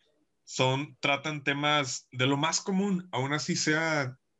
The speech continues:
temas sobrenaturales, que espíritus, que alguien se mató aquí, se aparece una monja en las noches y que no sé qué.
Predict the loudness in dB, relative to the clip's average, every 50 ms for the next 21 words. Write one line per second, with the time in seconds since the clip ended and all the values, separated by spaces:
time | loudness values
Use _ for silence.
0 | _ _ _ _ _ _ _ _ _ -2 0 0 -2 -2 -2 -2 -2 0 0 -2
1 | -2 -4 -2 0 2 2 2 2 0 -2 -2 -4 -4 -6 -8 -8 -8 -8 -8 -6
2 | -4 -2 -2 -2 -2 -4 -6 -4 -2 -2 -2 -2 -2 -4 -4 -6 -6 -8 -8 -8
3 | -10 -10 -10 _ -12 -10 -8 -8 -6 -6 -6 -8 -8 -4 -4 -2 -2 -2 -4 -4
4 | -2 0 2 2 2 0 -2 -2 -2 0 -2 -2 -4 -4 -8 -8 -6 -4 -4 -4
5 | -4 -4 -6 -10 -10 -12 -14 -16 -14 -12 -12 -10 -10 -10 -10 -8 -8 -8 -8 -8
6 | -8 -10 -8 -8 -8 -8 -8